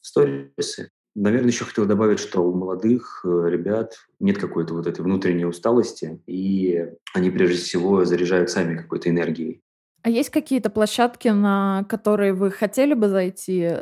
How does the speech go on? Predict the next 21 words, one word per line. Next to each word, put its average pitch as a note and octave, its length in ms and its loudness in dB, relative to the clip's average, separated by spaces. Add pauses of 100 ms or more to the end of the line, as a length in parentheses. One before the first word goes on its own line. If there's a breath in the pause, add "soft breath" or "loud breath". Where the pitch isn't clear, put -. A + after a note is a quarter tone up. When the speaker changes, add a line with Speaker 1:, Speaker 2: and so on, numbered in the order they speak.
Speaker 2:
но G#3+ 760 2
не G3+ 140 2
решались? E3 640 -4 (400)
Я F#3+ 160 -4
имею F#3+ 180 -4
в F3 40 -8
виду F#3 100 -4
социальные E3+ 480 -6
сети. - 400 -10 (120)
Какой-нибудь A#3+ 480 6
там, G#3+ 160 6
не A3 60 6
знаю, G3 280 4 (100)
Twitch, F#3+ 520 2
наверное. E3+ 460 -6 (480)
Speaker 1:
Возможно, C#3 460 4
хотелось A#2 320 2
бы G#2 120 4
зайти G#2 300 2
на G2 120 6
Twitter. C3 480 -2